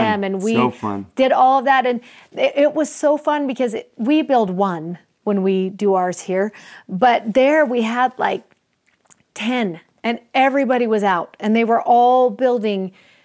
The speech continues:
Speaker 1: their tabernacles and planning for it, and what was it gonna look like, and what were the scriptures gonna be, and what were the conversations that were gonna take place, what scriptures were they gonna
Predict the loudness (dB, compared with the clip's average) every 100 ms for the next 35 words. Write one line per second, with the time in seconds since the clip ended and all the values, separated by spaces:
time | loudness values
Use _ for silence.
0 | _ -4 0 0 -2 -4 -4 -2 -4 -2
1 | -6 -4 -8 -6 -4 -2 -2 -4 -2 -2
2 | -2 -6 0 0 0 -4 -4 -2 -4 -4
3 | -6 -4 -2 0 0 -2 -4 -10 -14 -8
4 | -6 -4 -4 -4 -4 -2 0 -2 -6 -18
5 | -20 -20 -4 0 0 -2 -4 -4 -4 -2
6 | -4 -2 -6 -4 -4 -4 -4 -4 -6 -6
7 | -4 -4 -4 -6 -6 -6 -6 -4 -6 -4
8 | -2 -2 -2 -2 -4